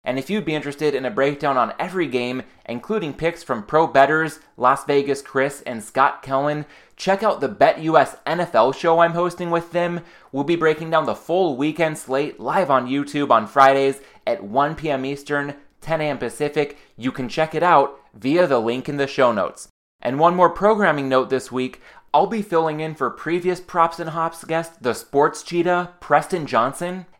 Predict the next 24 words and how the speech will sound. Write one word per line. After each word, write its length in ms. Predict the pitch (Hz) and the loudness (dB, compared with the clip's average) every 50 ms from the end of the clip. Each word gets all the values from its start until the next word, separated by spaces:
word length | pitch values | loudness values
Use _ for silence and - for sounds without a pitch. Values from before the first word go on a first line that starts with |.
| _ | _
is 160 | - 131 131 | -6 -6 -4
the 120 | 104 113 104 | -4 -6 -2
host 300 | 113 156 190 196 196 - | 0 0 0 0 0 -4
of 120 | 175 170 | -6 -2
his 160 | 196 208 214 | -2 -2 -2
show, 440 | 208 - - 139 127 131 131 123 120 - - - - - | -2 -2 0 2 2 4 2 2 -2 -6 -16 -20 -16 -4
Last 380 | 104 120 131 160 170 - - | 0 2 2 2 0 -4 -6
Word 240 | 151 165 160 147 - | -4 -4 -4 -4 -6
Cheetah, 460 | - - 143 143 143 156 160 160 160 - - _ _ _ | -8 -6 -4 0 2 2 2 2 0 -4 -14 _ _ _
this 160 | 127 135 - | -8 -6 -6
coming 400 | - 151 165 170 165 147 117 107 | -6 -6 -4 -4 -4 -4 -4 -2
Wednesday, 460 | 104 113 123 135 131 - 156 160 156 | -2 -2 -2 -2 -2 -2 -2 0 0
November 480 | 143 127 117 107 120 123 139 151 147 143 | 0 -2 -2 0 0 -2 0 0 -2 -2
third. 480 | - - 131 123 127 139 151 143 - - - - - _ | -2 -2 0 2 2 2 0 -2 -6 -14 -20 -20 -10 _
That's 240 | 143 156 165 - | 2 2 2 2
gonna 200 | - - 185 180 | -2 -4 -4 -2
be 140 | 160 143 156 | -4 -4 -6
streaming 540 | 135 - - 135 143 151 156 151 139 123 107 | -6 -6 -6 -4 -4 -2 -2 -4 -4 -4 0
live 360 | 104 104 113 123 135 151 151 - | 2 4 4 4 4 2 0 -2
at 220 | - 110 - - | -6 -8 -8 -8
four 280 | - - 147 151 151 151 | -6 0 2 2 2 2
P 200 | - 156 156 143 | -2 -4 -4 -2
M 140 | 135 131 | -2 -2
Eastern, 440 | 131 135 135 - - 147 139 135 131 | -4 -6 -8 -6 -4 -2 -2 -2 -2